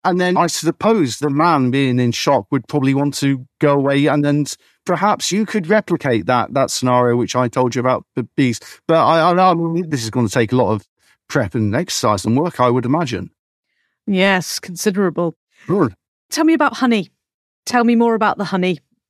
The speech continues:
Speaker 2: Like, what does one hive produce? And tell us about the benefits of honey.
Speaker 1: It depends. Not all hives are made equal. But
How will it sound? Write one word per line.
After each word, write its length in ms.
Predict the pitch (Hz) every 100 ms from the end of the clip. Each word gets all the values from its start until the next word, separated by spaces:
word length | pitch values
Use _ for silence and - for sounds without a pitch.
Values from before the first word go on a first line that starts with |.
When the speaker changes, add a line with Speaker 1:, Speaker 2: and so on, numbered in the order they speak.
| _ _ _
Speaker 2:
Like, 220 | 233 226 -
what 260 | 233 262
does 140 | 262 220
one 240 | 247 262
hive 420 | 202 233 226 202
produce? 540 | - 180 185 170 - - _ -
And 160 | 202
tell 160 | 185 226
us 80 | 208
about 160 | 214
the 80 | 214
benefits 480 | 160 202 196 190 -
of 100 | 165
honey. 240 | 170 165 165
Speaker 1:
It 200 | 220 196
depends. 480 | 175 220 185 147
Not 340 | 175 196 190 -
all 160 | 180
hives 400 | 151 170 165 143
are 60 | 160
made 360 | 147 143 135 117
equal. 640 | 147 147 - 113 98 98 _ _ _ _ -
But 640 | 147 139 - - - -